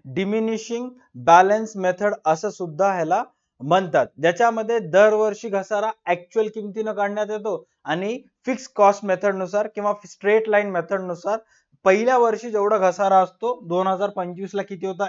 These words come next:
एक लाख, दुसऱ्या वर्षी पण तेवढाच असतो. आता काही काही कंपन्या ज्या आहेत या पद्धतीनुसार घसारा काढतात, काही कंपन्या या पद्धतीनुसार घसारा काढत असतात, त्याच्यामुळं घसाराची रक्कम जी वजा होत आहे त्यावर सुद्धा कधी कधी डाऊट येत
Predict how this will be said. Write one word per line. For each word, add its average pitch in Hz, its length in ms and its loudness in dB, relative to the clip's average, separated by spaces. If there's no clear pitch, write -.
एक 175 240 -6
लाख, 196 160 0
दुसऱ्या 214 340 2
वर्षी 202 320 0
पण 247 260 -4
तेवढाच 202 580 -2
असतो. 156 500 -4
आता 240 400 -2
काही 208 280 2
काही 247 240 -2
कंपन्या 226 540 -6
ज्या 220 180 0
आहेत 208 200 -2
या 175 160 6
पद्धतीनुसार 202 720 -2
घसारा 196 340 0
काढतात, 190 360 -2
काही 190 160 4
कंपन्या 202 500 -2
या 190 160 2
पद्धतीनुसार 190 720 -4
घसारा 175 360 -6
काढत 180 280 -4
असतात, 175 280 -10
त्याच्यामुळं 214 580 -2
घसाराची 233 800 2
रक्कम 226 440 -4
जी 214 100 -6
वजा 180 400 2
होत 214 260 2
आहे 208 200 -2
त्यावर 220 400 6
सुद्धा 214 320 -2
कधी 196 300 -4
कधी 190 280 -6
डाऊट 180 440 2
येत 185 220 0